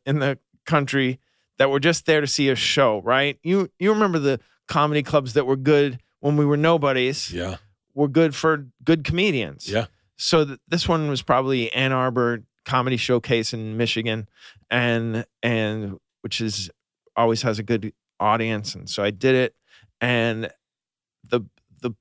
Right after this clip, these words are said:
Speaker 1: part that usually used to trip me up was that I didn't have a reason, um, why I was telling this story of the people getting together to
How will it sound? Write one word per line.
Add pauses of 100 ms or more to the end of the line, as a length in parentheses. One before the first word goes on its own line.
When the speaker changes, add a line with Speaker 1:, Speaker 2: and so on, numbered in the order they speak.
(180)
Speaker 1:
part
that
usually
used
to (760)
trip
me
up (400)
was
that (160)
I
didn't
have
a
reason, (680)
um, (200)
why
I
was
telling
this
story
of
the
people
getting
together
to